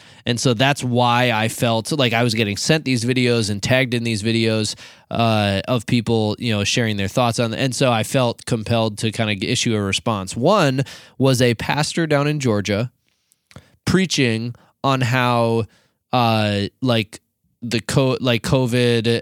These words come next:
uh, I think it had something to do with end times and just, like, a whole bunch of stuff with that. Uh, and then the other one was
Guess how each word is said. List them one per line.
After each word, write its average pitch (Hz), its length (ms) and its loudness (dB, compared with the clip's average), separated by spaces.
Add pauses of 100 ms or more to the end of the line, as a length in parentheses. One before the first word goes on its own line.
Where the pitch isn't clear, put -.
uh, 107 400 0
I 107 60 -2
think 165 280 -2
it 143 100 0
had 127 160 0
something 120 260 -4
to 117 60 -4
do 117 80 0
with 107 120 -4
end 113 320 -6
times 107 640 -4
and 101 720 -4 (400)
just, 120 260 -2
like, 110 220 0
a 101 40 -2
whole 110 200 -2
bunch 104 240 -4
of 104 60 -8
stuff 107 220 -2
with 101 160 -4
that. 127 480 0 (360)
Uh, 117 280 4
and 123 220 0
then 120 100 2
the 123 140 -2
other 175 300 0
one 123 320 0
was 110 520 0